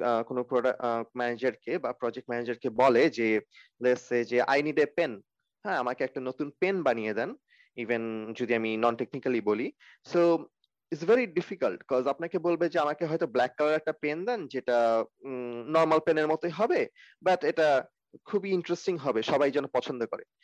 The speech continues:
So, you actually get nothing from that description, যে একটা pen হবে, যেটা normally হবে, but দেখতে হবে, but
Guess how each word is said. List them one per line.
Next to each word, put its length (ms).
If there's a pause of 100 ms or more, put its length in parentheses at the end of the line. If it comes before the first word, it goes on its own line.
(260)
So, 80
you 100
actually 340
get 120 (140)
nothing 260
from 500
that 120
description, 640
যে 80
একটা 280 (300)
pen 220
হবে, 340
যেটা 240
normally 500
হবে, 260
but 220 (180)
দেখতে 300
হবে, 220
but 220